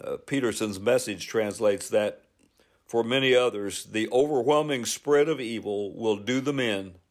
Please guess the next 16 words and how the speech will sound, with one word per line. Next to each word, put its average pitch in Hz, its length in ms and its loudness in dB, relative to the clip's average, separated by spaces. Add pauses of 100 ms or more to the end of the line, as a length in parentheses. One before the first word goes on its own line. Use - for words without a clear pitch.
(1040)
Nothing 139 460 0
left 143 400 2
of 110 160 0
their 110 220 4
love 117 680 2 (360)
but 107 200 0
a 95 80 0
mound 110 580 -4
of 123 140 -6
ashes." 87 720 -10 (1300)
Oh, 127 140 2
dear 120 200 0
friend, 113 380 -4
we 127 120 -4
don't 120 440 -2
want 117 400 -4